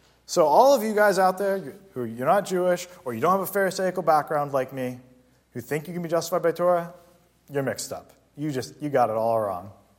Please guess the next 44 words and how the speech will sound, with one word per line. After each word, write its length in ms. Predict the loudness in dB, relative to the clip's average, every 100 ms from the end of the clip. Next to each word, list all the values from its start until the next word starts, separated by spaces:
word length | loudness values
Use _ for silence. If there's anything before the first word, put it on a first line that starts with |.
| _ _ _ -16
If 140 | -6
anybody 400 | 0 2 4 0
should 280 | -2 -6 -4
think 240 | -6 -6 -12 -20 -12
so, 460 | -2 0 0 -4 -18 -20
it's 180 | -16 -8
me. 320 | -6 -4 -8 -14 -20 0
But 160 | 2 4
even 240 | 2 4
I, 200 | 4 4
as 120 | 2
a 80 | 0
Jew, 260 | 0 4 4
understand 640 | 4 2 0 0 2 0
I 100 | -2
cannot 300 | 0 -2 -2
be 60 |
justified 420 | -2 -4 -4 -8 -6
by 100 | -8
Torah. 360 | -8 -12 -12 -20 _ _ _ _ _
I 80 | -6
can 160 | 2 4
only 220 | 4 0
be 100 | -4
justified 560 | -4 -6 -8 -6 -6 -8 -20 -14 -4
by 140 | -2
Messiah." 480 | -2 -4 -4 -4 -10 -18 _ _ _ _ _ _ _ -20 -4
I 80 | -4
think 180 | -2 -2
we 100 | 2
know 260 | 6 4
this. 240 | 2 -6 -6
I 100 | -6
think 140 | -2
most 180 | 0 0
of 60 | -2
us 100 | -4
have 120 | -4
heard 240 | -2 0
this 180 | -2 -4
and 80 | -4
we 100 | -4
understand 480 | -4 -6 -6 -6 -6
this. 180 | -10